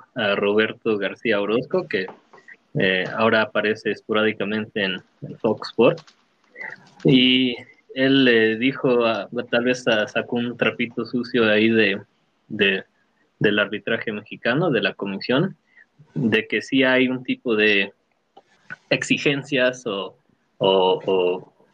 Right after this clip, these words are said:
preferimientos de ciertos árbitros a ciertos equipos, y él habla de cómo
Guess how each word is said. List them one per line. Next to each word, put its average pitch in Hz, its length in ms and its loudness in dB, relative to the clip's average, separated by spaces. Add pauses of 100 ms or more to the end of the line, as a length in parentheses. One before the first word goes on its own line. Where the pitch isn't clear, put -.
preferimientos 117 800 0
de 101 260 0
ciertos 123 460 0
árbitros 117 640 0
a 113 80 -10
ciertos 110 440 -4
equipos, 104 600 -2 (520)
y 113 100 2
él 120 140 2
habla 117 280 2
de 107 180 -2
cómo 113 560 -4